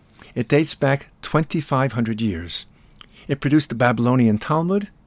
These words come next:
and was the spiritual center for Jews from around the world. From Baghdad to Basra, Jewish communities flourished,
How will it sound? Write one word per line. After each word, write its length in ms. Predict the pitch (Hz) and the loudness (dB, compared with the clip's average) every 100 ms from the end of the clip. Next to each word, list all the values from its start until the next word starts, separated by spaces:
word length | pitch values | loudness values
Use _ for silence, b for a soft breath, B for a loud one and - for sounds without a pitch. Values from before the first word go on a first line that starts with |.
| - _ b b b | -20 _ b b b
and 140 | 127 | -2
was 140 | 123 117 | 0 -2
the 40 | |
spiritual 380 | 123 - 185 185 | -2 0 0 0
center 260 | - 156 147 | 0 -2 -2
for 140 | 147 | -4
Jews 320 | 135 143 143 | 0 2 2
from 220 | - 131 | 0 -2
around 400 | 135 135 185 220 | 0 2 4 4
the 80 | 202 | 4
world. 400 | 180 101 87 - - _ b b b b | 0 -4 -6 -14 -20 _ b b b b
From 240 | - 131 | -2 0
Baghdad 640 | 117 147 202 180 180 175 - | 4 4 4 4 4 4 0
to 80 | |
Basra, 640 | 113 139 165 - 156 175 185 - _ _ b b | 0 2 2 2 0 0 -2 -12 _ _ b b
Jewish 220 | - 143 | 0 0
communities 280 | - 139 123 | 2 0 0
flourished, 580 | - 147 196 190 - | 4 4 4 0 -4